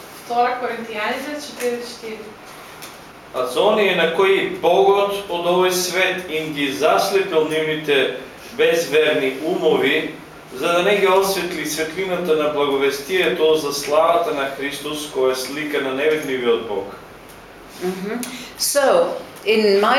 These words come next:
Speaker 3: Bible it says, "Satan has blinded their eyes."
Speaker 2: Мгм.
Speaker 1: Во англиската Библија
Speaker 2: God of
Speaker 1: вика
Speaker 2: this world, it's
Speaker 1: дека
Speaker 3: Yes.
Speaker 1: сатаната им ги заслепи очите.
Speaker 3: That's right. The God of this world makes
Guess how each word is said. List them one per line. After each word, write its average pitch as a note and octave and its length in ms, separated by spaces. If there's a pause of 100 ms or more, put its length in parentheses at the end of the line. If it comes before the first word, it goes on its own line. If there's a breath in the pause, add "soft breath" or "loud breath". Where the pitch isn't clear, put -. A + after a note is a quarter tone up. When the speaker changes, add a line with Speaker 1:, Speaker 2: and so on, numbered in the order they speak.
Speaker 3:
Bible A#3+ 320
it G#3 180
says, F#3+ 180 (300)
"Satan D#4 520 (380)
has G3 240
blinded F3+ 560
their D#3+ 280
eyes." C#3+ 420
Speaker 2:
Мгм. A#2 400 (440)
Speaker 1:
Во A3 120
англиската A#3+ 540
Библија B3 260
Speaker 2:
God A3+ 140
of A3 100
Speaker 1:
вика B3 180
Speaker 2:
this G#3 260
world, G#3+ 240 (200)
it's E3+ 100
Speaker 1:
дека G#3+ 220
Speaker 3:
Yes. A#3 60
Speaker 1:
сатаната D#4 720 (260)
им G#3+ 80 (100)
ги A3 80
заслепи G#3+ 500 (120)
очите. G3 260 (120)
Speaker 3:
That's G3+ 300
right. C4 280
The F3+ 140 (160)
God F4 260
of A3 100
this - 300
world F4+ 380
makes G#4 220